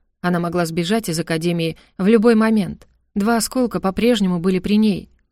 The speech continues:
Кроме Ларса их никто не мог увидеть, а оборотень, даже если и увидел, разумеется, промолчал. Только куда ей бежать? Домой? И тем самым сознательно поставить точку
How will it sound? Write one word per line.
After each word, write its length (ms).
Кроме 340
Ларса 400
их 160
никто 300
не 100
мог 220
увидеть, 540
а 140
оборотень, 520
даже 220
если 240
и 160
увидел, 560
разумеется, 580
промолчал. 680
Только 360
куда 340
ей 300
бежать? 500
Домой? 500
И 80
тем 180
самым 320
сознательно 640
поставить 540
точку 420